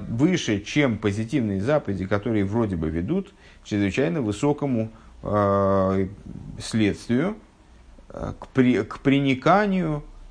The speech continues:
ко Всевышнему образом любви. Шиеиш, ейш мишеев, но при этом мы многократно отмечали, а, что в самой идее любви заложено, а, заложен недостаток битуля. Почему?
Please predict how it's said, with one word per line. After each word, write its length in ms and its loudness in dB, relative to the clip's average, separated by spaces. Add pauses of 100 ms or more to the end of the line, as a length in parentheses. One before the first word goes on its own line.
ко 80 4
Всевышнему 840 0
образом 480 2
любви. 360 0
Шиеиш, 540 0
ейш 440 0
мишеев, 720 0 (420)
но 320 4
при 220 0
этом 400 2 (340)
мы 320 -2
многократно 840 -4
отмечали, 640 0 (340)
а, 320 2
что 280 0
в 120 -10
самой 480 0
идее 400 0
любви 440 -2
заложено, 760 -2 (240)
а, 580 0
заложен 460 2
недостаток 720 2
битуля. 400 -2
Почему? 580 -2